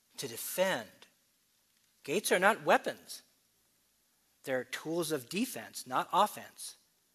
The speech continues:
So Satan and his demons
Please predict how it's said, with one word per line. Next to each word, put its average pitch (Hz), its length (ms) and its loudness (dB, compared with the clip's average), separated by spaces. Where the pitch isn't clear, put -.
So 156 420 2
Satan 208 720 2
and 143 160 -6
his 123 140 -6
demons 175 720 -2